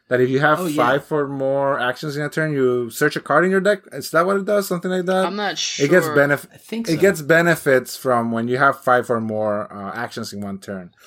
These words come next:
Speaker 3: Oh,
Speaker 1: So obviously
Speaker 3: that's
Speaker 1: related
Speaker 3: right.
Speaker 1: Malfoy, related Malfoys to, you know, money.
Speaker 3: Right.
Speaker 1: So yeah, really cool card. I would run maybe one or two when I run it.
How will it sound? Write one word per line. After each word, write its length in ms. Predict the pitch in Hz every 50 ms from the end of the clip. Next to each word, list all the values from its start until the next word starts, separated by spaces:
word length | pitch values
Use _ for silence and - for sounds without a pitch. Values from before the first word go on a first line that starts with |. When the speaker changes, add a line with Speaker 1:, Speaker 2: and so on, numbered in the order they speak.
| - -
Speaker 3:
Oh, 180 | 170 180 180 170
Speaker 1:
So 280 | 131 123 120 117 -
obviously 300 | 131 135 147 135 - 151
Speaker 3:
that's 140 | 139 135 131 127
Speaker 1:
related 340 | 120 - 147 139 127 127
Speaker 3:
right. 0 |
Speaker 1:
Malfoy, 760 | 127 127 127 127 127 - - 143 139 135 135 135 135 135 131 _ _ _ _ _ _ _ _ _ _ _
related 400 | - 135 131 131 131 139 139 135
Malfoys 840 | 131 123 120 120 120 123 - - 127 117 113 113 113 110 107 - - - - -
to, 360 | - 110 104 101 98 95 92 -
you 80 | 107 104
know, 200 | 98 92 90 _ _
money. 440 | 107 107 101 95 95 87 85 98 -
Speaker 3:
Right. 260 | - 147 151 147 143 143
Speaker 1:
So 220 | 185 170 170 175 _ _
yeah, 200 | - 185 185 180 185
really 180 | 196 226 240 233
cool 200 | 202 220 196 180
card. 380 | - 160 151 147 147 143 139 - -
I 100 | 156 175
would 200 | 190 208 190 170
run 160 | 175 175 165
maybe 220 | 165 160 156 156 151
one 320 | 135 127 131 135 135 139
or 100 | 139 139
two 320 | 139 - - 147 147 143
when 140 | 139 135 131
I 80 | 127 127
run 320 | 123 120 123 123 131 135
it. 220 | 135 139 139 135